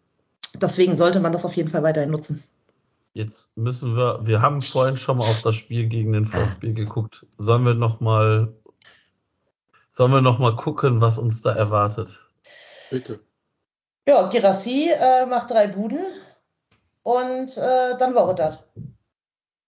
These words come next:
Speaker 2: Danke, das war das Ausblick
Speaker 1: Sehr gerne.
Speaker 2: auf, äh,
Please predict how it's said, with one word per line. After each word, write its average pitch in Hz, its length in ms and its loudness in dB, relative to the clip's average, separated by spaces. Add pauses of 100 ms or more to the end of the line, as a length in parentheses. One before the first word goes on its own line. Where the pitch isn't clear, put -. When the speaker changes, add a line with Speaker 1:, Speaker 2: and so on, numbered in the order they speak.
(1000)
Speaker 2:
Danke, 196 380 0 (280)
das 143 180 2
war 160 140 4
das 147 160 0
Ausblick 156 260 4
Speaker 1:
Sehr - 180 4
gerne. - 380 2
Speaker 2:
auf, 262 200 2
äh, 285 160 0